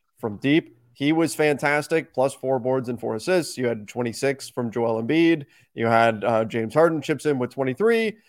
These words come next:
I mean, the, the seventy-sixers just kinda did what you would think the seventy-sixers would do, maybe slightly more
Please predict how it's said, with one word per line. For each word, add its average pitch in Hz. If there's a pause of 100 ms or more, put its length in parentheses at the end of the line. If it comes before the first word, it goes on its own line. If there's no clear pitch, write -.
(180)
I 139
mean, 143
the, 143
the 143
seventy-sixers 185
just 185
kinda 208
did 180
what 180 (140)
you 160
would 170 (100)
think 196
the 185
seventy-sixers 190
would 151
do, 185
maybe 156
slightly 143
more 120